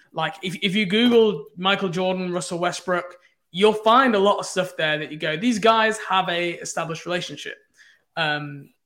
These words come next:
so that, that's still just something that pecks away at the back of my head that even though it doesn't quite make sense here,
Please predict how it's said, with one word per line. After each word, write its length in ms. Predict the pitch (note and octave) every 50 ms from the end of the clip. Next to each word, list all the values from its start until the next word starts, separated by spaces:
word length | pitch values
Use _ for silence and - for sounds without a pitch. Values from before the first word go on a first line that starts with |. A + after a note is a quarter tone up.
| _ _
so 360 | - - - G#3+ F#3+ F#3+ G3
that, 200 | F#3+ G#3 A3+ G#3+
that's 220 | A#3+ A#3 - -
still 340 | - - - C#4+ C#4 C#4 C4
just 300 | C4+ - - - - -
something 480 | - B3+ B3+ B3 B3 B3 A#3+ A#3+ A#3+ A3+
that 160 | A3 G#3 - - - - _ _ _ _ _
pecks 340 | - - A#3+ A3+ A#3 - -
away 380 | A3 G3 G3+ G#3 G#3+ G#3+ G#3+ G#3+
at 60 | G3+
the 60 | F#3+
back 220 | F#3 F#3+ G3 - -
of 40 |
my 120 | F#3+ F#3 F3
head 380 | E3 F#3 F3+ F#3 F#3 F3+ F3
that 200 | F#3 E3 C#3+ - - - - _ _ -
even 240 | A3 A#3 G#3+ A3
though 200 | G#3+ G#3 G#3 G3+
it 60 | G3 F3
doesn't 300 | F#3+ F#3+ F3+ G3 - -
quite 260 | - F#3+ F3+ E3+ E3
make 140 | E3+ D#3 -
sense 340 | - E3+ D#3+ D3+ - -
here, 320 | - D#3+ D#3 D#3 D3+ D3+